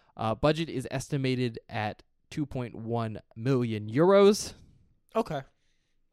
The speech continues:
Speaker 1: with a estimated box office of four point three six million euros.
Speaker 2: Oh, pretty good,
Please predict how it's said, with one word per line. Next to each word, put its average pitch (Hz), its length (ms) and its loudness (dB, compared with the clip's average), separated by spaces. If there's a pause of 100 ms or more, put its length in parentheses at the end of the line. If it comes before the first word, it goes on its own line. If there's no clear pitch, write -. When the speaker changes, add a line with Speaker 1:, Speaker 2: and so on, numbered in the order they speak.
(260)
Speaker 1:
with 123 320 2
a 107 580 -4 (180)
estimated 113 440 -2
box 101 260 -8
office 95 320 -10 (100)
of 95 380 -10 (400)
four 117 360 0
point 95 440 -8 (120)
three 98 240 -8
six - 600 -10 (640)
million 85 300 -10
euros. 85 540 -10
Speaker 2:
Oh, 427 200 -2 (160)
pretty 466 180 0
good, 466 120 8